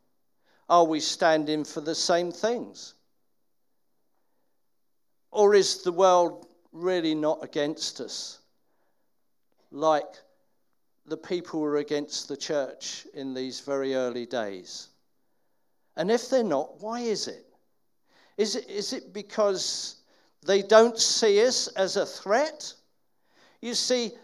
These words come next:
the people that began to persecute Saul saw him as a threat. We should be a threat.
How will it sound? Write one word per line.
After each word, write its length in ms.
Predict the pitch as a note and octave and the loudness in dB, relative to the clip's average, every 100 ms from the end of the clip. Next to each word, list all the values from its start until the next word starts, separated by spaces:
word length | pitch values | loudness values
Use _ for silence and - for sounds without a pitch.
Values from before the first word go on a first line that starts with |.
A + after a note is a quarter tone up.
| _ _ - | _ _ 0
the 100 | G#3 | 0
people 600 | G#3 C4 D4+ C4+ C4+ B3 | 2 0 0 -2 -4 2
that 180 | B3 - - _ _ _ _ _ _ - | 2 2 -8 _ _ _ _ _ _ -6
began 420 | A3 A3 B3+ C4+ | -2 2 2 2
to 140 | - A3 | -4 -6
persecute 840 | - B3+ A#3 - G#3 A3 G#3+ - | 0 0 0 -2 -6 -4 -4 -4
Saul 880 | - - - B3+ E3+ E3+ B3+ G3+ - _ _ _ _ _ _ | -6 0 6 8 8 6 4 0 -10 _ _ _ _ _ _
saw 540 | - - - C4+ C4+ A#3 | -8 -2 4 6 8 6
him 280 | A3 A#3 A3+ | 4 2 2
as 200 | G3+ A3+ | 2 2
a 100 | G3 | -2
threat. 760 | - G3+ G#3+ - - - - - _ _ _ _ _ _ _ _ _ _ _ _ _ _ _ _ _ - - | -6 0 2 2 -4 -14 -14 -16 _ _ _ _ _ _ _ _ _ _ _ _ _ _ _ _ _ -20 -10
We 180 | G#3 B3+ | 0 4
should 460 | A3+ - D#4 D#4 D#4 | 4 6 4 2 0
be 160 | C4 | 2
a 80 | B3+ | 2
threat. 680 | B3+ - A3 A2 - - | 2 0 2 0 -4 -12